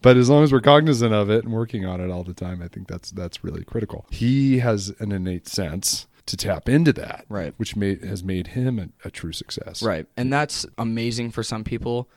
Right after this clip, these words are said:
Speaker 2: Um, but like we were talking about, I have met many people that don't know the first thing about entrepreneurship. And, uh, when I started, I didn't know.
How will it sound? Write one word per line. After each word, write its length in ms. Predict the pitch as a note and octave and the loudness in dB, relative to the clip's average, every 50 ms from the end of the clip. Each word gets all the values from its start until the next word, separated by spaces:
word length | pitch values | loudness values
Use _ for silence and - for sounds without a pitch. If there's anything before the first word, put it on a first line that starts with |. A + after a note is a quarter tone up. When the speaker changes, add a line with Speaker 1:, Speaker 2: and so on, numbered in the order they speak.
| _ | _
Speaker 2:
Um, 380 | - A#2+ A#2+ A#2 A2+ A2 A2 G#2+ | -8 -6 -6 -6 -6 -8 -10 -10
but 100 | A#2 A#2 | -8 -6
like 160 | A2 B2+ B2 | -6 -6 -4
we 80 | C3 B2 | -4 -4
were 60 | A#2+ | -4
talking 320 | - B2+ A2 A2+ - A#2 A2 | -2 -2 -4 -4 -4 -6 -6
about, 240 | G#2+ G#2 G#2 G2 - | -6 -6 -6 -6 -6
I 140 | - A#2 A#2 | -4 -4 -2
have 160 | B2 A#2 A#2 | -2 -2 -4
met 440 | A2+ A#2 A2+ A2+ G#2 - - - - _ _ _ _ _ _ - - | -4 -4 -4 -4 -6 -8 -10 -16 -18 _ _ _ _ _ _ -14 -8
many 380 | C3 B2 B2 B2 A2+ A2+ A2+ G2+ | -4 -4 -2 -2 -2 -4 -6 -10
people 540 | F#2+ - G#2+ G#2 - G2+ G2 F#2+ F#2+ G2 _ _ - A2 A2 | -10 -12 -12 -12 -10 -12 -12 -12 -14 -16 _ _ -20 -18 -12
that 320 | A#2+ B2 A2 G2+ - - - | -8 -8 -6 -8 -8 -8 -6
don't 160 | A#2+ A#2+ B2 | -4 -4 -2
know 80 | B2+ C3 | -2 -2
the 100 | B2+ A#2+ | -2 -2
first 280 | - - C#3+ C3+ - - | -2 -2 -4 -4 -4 -4
thing 280 | D#3+ F3 F3+ D#3 A#2+ - | -4 -4 -4 -6 -8 -8
about 240 | - A2 G#2+ F#2+ - | -8 -8 -8 -6 -8
entrepreneurship. 760 | - G#2 G2+ - - - G2+ F#2 C#2 C#2 - - - - - - - - | -8 -10 -12 -12 -12 -14 -14 -14 -14 -14 -14 -12 -12 -14 -14 -16 -14 -12
And, 460 | G2+ A2+ A2+ A2 A2 G#2+ G2+ G#2 - - _ _ _ - | -10 -8 -8 -8 -8 -10 -12 -14 -16 -18 _ _ _ -6
uh, 220 | A#2+ A2+ A2 G#2+ | -6 -4 -4 -6
when 160 | G#2 A2+ A2+ | -6 -6 -4
I 100 | A2 C#3 | -2 -2
started, 300 | E3+ - B2 A#2 A2+ G#2+ | 0 0 0 -2 -2 -2
I 100 | G#2 A#2+ | -2 -2
didn't 220 | B2 A#2+ A2+ F2 D#2 | -2 -4 -6 -6 -8
know. 260 | F2+ D#2 C2+ A1 | -10 -12 -12 -14